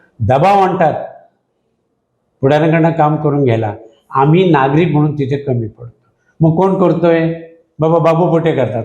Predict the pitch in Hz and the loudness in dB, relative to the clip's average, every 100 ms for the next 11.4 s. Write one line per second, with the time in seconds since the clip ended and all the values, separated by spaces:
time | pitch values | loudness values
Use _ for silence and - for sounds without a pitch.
0 | - 127 127 110 110 127 120 127 117 107 | -6 -6 -4 -6 -4 -6 -4 -6 -8 -12
1 | - 110 113 - _ _ 165 170 190 180 | -8 -10 -10 -14 _ _ 0 0 2 0
2 | 160 160 147 131 151 - 147 143 165 143 | 0 0 -2 -2 -4 -2 -2 0 -2 -2
3 | 131 131 123 131 143 147 - 120 113 - | -6 -4 -2 0 0 -2 -4 -8 -10 -14
4 | 120 - - _ 185 190 175 196 214 202 | -18 -18 -20 _ 0 2 2 2 2 2
5 | 180 160 156 - - _ _ _ _ 123 | 0 -2 -4 -8 -20 _ _ _ _ -4
6 | 123 185 202 139 127 139 117 117 147 151 | 0 0 0 0 0 2 2 2 2 2
7 | 185 190 170 208 196 190 196 202 185 147 | 0 0 0 2 2 2 2 2 2 2
8 | 139 - - _ _ 135 165 196 156 143 | -2 -6 -16 _ _ -2 0 2 2 0
9 | - 151 180 165 123 123 131 131 175 - | -2 -4 -4 -2 -2 0 -4 -4 -10 -4
10 | 131 139 135 156 143 139 131 123 170 165 | -2 -2 -2 -4 -4 -4 -4 -4 -6 -2
11 | 165 175 160 147 | -2 2 0 0